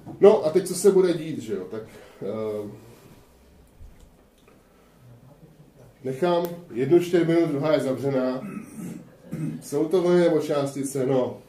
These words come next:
v tomhle případě to nepoznám, že jo? Díra jedna je zavřená, díra dvě,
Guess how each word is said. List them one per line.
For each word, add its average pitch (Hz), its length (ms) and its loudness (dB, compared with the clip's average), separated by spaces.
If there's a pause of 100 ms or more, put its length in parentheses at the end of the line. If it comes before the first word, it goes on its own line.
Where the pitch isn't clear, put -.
(680)
v - 40 -12
tomhle 156 160 4
případě 165 300 -4
to 165 60 -6
nepoznám, 120 720 -4
že 107 100 -10
jo? 92 120 -8 (920)
Díra 131 180 -4
jedna 139 160 0
je 120 60 -4
zavřená, 127 280 -6
díra 131 200 -2
dvě, 113 300 -6